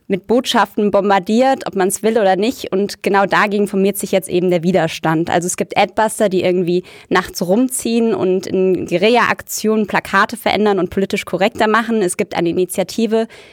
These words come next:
Berlin Werbefrei, die Außenwerbung stark eindämmen will und seit Anfang des Jahres Unterschriften für, ähm,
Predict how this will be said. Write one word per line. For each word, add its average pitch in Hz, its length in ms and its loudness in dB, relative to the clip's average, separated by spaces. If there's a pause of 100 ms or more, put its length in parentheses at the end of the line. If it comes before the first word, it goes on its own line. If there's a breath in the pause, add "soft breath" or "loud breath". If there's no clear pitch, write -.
(100)
Berlin 185 320 2
Werbefrei, 202 580 0
die 175 240 -2
Außenwerbung 190 480 0
stark 170 340 -2
eindämmen 214 400 2
will 208 200 2
und 170 180 -2
seit 175 220 -2
Anfang 190 240 0
des 180 140 -4
Jahres 175 260 0
Unterschriften 202 680 -2
für, 170 380 -2
ähm, 165 360 0